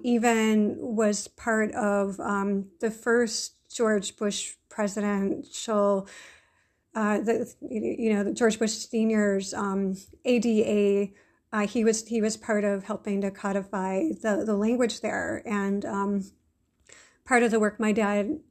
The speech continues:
um, did, um, enabled all deaf people to have, uh, free telecommunication devices for the deaf in their home. And now that those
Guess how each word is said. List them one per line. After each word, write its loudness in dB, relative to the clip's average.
um, -2
did, 0
um, 0
enabled 2
all 4
deaf -2
people -2
to 0
have, 0
uh, -2
free 2
telecommunication 2
devices 0
for -2
the 2
deaf 2
in 2
their 2
home. -2
And 0
now 4
that -2
those 0